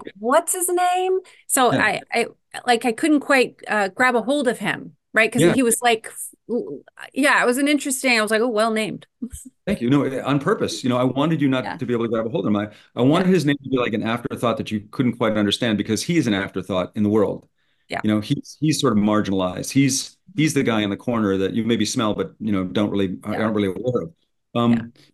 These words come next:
Speaker 2: and Angus came off, off of anguish, I think. I was sort of, like, anxiety, anguish. I was sort of, like, you know, I
Speaker 1: Mm-hmm.
Speaker 2: was feeling at that time in my life very alienated, um, very anxious. We, we didn't, you know, have a lot of money, and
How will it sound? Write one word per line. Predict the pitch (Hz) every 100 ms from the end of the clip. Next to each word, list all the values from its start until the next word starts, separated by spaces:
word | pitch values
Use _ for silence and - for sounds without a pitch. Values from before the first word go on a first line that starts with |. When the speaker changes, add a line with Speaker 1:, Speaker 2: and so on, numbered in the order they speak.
| _ -
Speaker 2:
and | 135
Angus | 151 226 240
came | - 185
off, | 151 - -
off | 123
of | 113
anguish, | 113 120 98 90 - - _ _ - 104
I |
think. | 101 98 90 107
I |
was | 113 110
sort | 131
of, | 120
like, | 113 107 - - _
anxiety, | 117 113 - 110 107 98
anguish. | 95 104 113 98 98
I |
was | 104 -
sort | 123
of, | 110
like, | 104 98 - _ _ -
you | 196 208 190
know, |
I |
Speaker 1:
Mm-hmm. | -
Speaker 2:
was | 113 -
feeling | - 139 131
at | -
that | 120 -
time | 127 117
in |
my | 107
life | 104 104
very | 90 101 113 113
alienated, | 107 104 101 101 101 98 - -
um, | 95 95 92 95 - _ _ _ -
very | 190 113 113
anxious. | 104 104 104 104 - -
We, | 107 104 104
we | 104
didn't, | 104 101 92 - -
you | 110
know, |
have | 101 104
a |
lot | 101 101
of |
money, | 101 101 98
and | 95 92 92